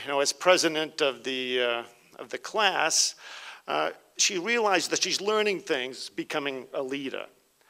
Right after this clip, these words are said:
Being, being a leader means you are the representative of many, many individuals, which means you have to be able to communicate with those individuals in order to move that group,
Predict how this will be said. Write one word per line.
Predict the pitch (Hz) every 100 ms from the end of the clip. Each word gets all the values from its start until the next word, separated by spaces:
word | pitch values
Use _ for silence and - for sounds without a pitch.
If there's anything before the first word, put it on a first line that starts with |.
| - _
Being, | 151 165 139
being | 175 170
a | 175
leader | 160 180 190 151 131 135
means | 135 143 143
you | 139 143
are | 131
the | 127
representative | 127 151 156 135 147 147 139 123 113
of | 123 120 113 - _ _
many, | 156 170 160 156
many | 147 143 143
individuals, | 143 131 143 143 139 - - - - - -
which | 135
means | 147 147 123
you | 170 175
have | 147
to | 131
be | 143
able | 127 127
to |
communicate | - 151 165 160 - 127 120
with | 170 175
those | 135 127
individuals | 131 127 120 131 123 127 120 117 - - -
in | 139
order | 127 131
to | 127 135
move | 135 131 123
that | 135 123 -
group, | 147 139 131 -